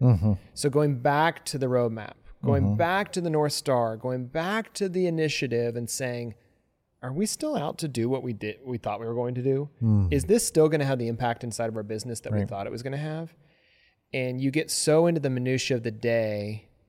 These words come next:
Speaker 2: and the work that has to be done and the grind that it takes to do it that you forget, like, why are we doing this work?
Speaker 1: Mm-hmm.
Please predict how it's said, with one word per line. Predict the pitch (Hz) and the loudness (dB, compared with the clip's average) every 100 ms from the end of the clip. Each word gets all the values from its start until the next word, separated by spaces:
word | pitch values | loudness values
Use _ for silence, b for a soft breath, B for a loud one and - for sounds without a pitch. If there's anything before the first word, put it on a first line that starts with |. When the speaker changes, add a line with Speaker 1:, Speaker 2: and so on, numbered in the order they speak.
| _ _ _ _ _ - | _ _ _ _ _ -8
Speaker 2:
and | 117 | -4
the | |
work | 117 127 - | 0 -2 0
that | 131 | 0
has | 139 | 0
to | - | -2
be | 160 | -4
done | 131 107 101 98 101 - _ _ _ _ _ - | -4 -6 -8 -10 -10 -14 _ _ _ _ _ -10
and | 120 120 117 | -6 -6 -6
the | |
grind | 107 104 107 135 147 | -6 -6 -6 -4 -2
that | 143 | -2
it | 143 | -2
takes | 139 - | -4 -4
to | 147 | -4
do | 123 101 | -2 -2
it | 101 - _ _ _ _ - | -4 -8 _ _ _ _ -12
that | 113 127 | -8 -8
you | |
forget, | 117 123 123 120 - | -6 -4 -2 -2 -2
like, | 113 - | -10 -10
why | 104 107 113 123 | -8 -6 -6 -8
are | 104 101 | -10 -12
we | 101 | -14
doing | 92 87 80 | -14 -16 -16
this | - - | -12 -2
work? | 107 92 | 0 2
Speaker 1:
Mm-hmm. | 90 90 | 2 0